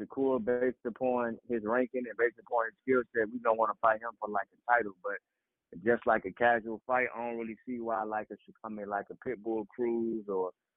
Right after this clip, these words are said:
some of those other maybe higher ranked guys that, like, wanna take the fight if it's not for a belt. 'Cause if I lose, it's like,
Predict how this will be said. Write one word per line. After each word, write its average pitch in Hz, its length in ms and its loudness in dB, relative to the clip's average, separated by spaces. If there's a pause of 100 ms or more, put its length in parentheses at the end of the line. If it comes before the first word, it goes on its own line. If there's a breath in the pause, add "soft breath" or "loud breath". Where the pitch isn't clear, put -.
(220)
some 120 160 4
of 113 40 4
those 117 240 6
other 117 280 4
maybe 113 500 0
higher 120 400 2
ranked 117 300 -6
guys 117 320 2
that, 113 40 -10
like, 107 160 -2
wanna 110 220 -6 (100)
take 113 140 -12
the 101 60 -20 (100)
fight 127 280 4
if 104 140 -18
it's 107 140 -14
not 107 260 -4
for 104 140 -4
a 95 40 -4 (100)
belt. 120 260 2
'Cause 101 220 -8
if 98 120 -4
I 101 140 4
lose, 123 480 -2
it's - 140 -20
like, 107 200 4